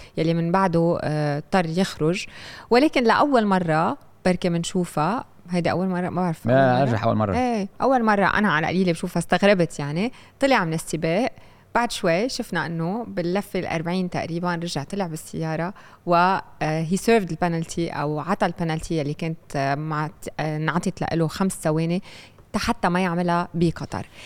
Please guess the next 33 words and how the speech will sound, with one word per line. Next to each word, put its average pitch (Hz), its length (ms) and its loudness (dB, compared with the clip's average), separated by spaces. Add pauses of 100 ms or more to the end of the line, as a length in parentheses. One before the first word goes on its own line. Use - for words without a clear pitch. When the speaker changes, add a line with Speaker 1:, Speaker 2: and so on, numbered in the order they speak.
(160)
Speaker 1:
كتار 311 260 2
من 269 120 2
الناس 254 400 0
قالوا: 226 380 2
"يي، 262 180 2 (300)
كيف 269 220 -2
عملها؟ 190 540 2
وليش 196 400 4
وقتها 190 300 4
راسل 185 400 2 (280)
بسيلفرستون 190 760 0
السنة 202 340 -2
الماضية 175 560 0
لما 156 200 -2
صار 180 200 0
الحادث 175 460 -4
الكبير 185 420 0
مع 139 180 -2
غوان 175 220 0
يوجو 180 400 0 (340)
ونزل 190 340 2
وشاف 175 600 0
شو 170 180 -2
وضعه 185 260 4
غوان 175 240 0
يوجو، 208 320 0 (260)
ليش 277 180 2
بوقتها 233 840 2
جربوا 220 440 4
يعملوها 165 440 2
مرسيدس 190 560 -2
وما 165 160 0
قدروا؟" - 280 -10